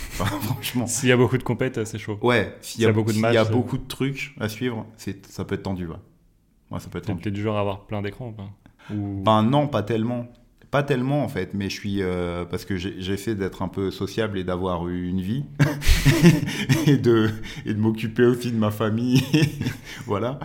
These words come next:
Speaker 1: Mais du coup, je rattrape énormément. Je peux re-regarder des matchs, genre le soir, des trucs comme ça, hein, ou la nuit et tout. Ouais, ça, c'est, euh,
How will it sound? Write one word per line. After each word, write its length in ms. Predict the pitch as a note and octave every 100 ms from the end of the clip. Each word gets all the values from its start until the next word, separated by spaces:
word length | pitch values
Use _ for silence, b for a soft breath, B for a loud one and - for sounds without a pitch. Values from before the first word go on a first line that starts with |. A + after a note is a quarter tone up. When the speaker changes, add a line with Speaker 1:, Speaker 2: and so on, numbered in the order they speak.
| B B - -
Speaker 1:
Mais 120 | G#2
du 100 | G2
coup, 160 | G#2+ C#3
je 80 | G#2
rattrape 480 | F#2+ - - F#2+ A2
énormément. 680 | G2+ G2 G2 G2+ G#2+ A2+
Je 120 | A2
peux 140 | - F#2+
re-regarder 880 | D#2+ G2 A2+ G#2+ G#2 G#2 F#2 G2 G2
des 100 | F#2+
matchs, 380 | G2 G2+ - F2+
genre 200 | F2+ F2+
le 100 | E2
soir, 440 | - G2 F#2+ F2+
des 120 | F2+
trucs 200 | - -
comme 180 | F2 F2
ça, 120 | F#2+
hein, 240 | F#2+ F#2 F2 E2+
ou 220 | F2+ F2+
la 220 | F2+ F2+
nuit 420 | F#2 F#2 G2 F#2 F2
et 40 | E2+
tout. 200 | F#2 F#2+ G#2+ - _ -
Ouais, 140 | E2
ça, 160 | - -
c'est, 160 | -
euh, 180 | F#2+